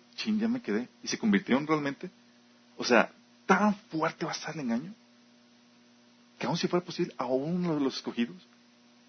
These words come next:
los que serán engañados. ¿Te imaginas eso?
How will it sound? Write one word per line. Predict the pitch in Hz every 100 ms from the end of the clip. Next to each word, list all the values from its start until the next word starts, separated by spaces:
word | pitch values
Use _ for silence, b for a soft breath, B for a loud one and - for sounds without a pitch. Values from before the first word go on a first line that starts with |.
| _
los | - -
que | 110 - - - _ _ _ -
serán | 117 98
engañados. | 95 92 - - - _ _ _
¿Te | 123
imaginas | 120 180 180
eso? | -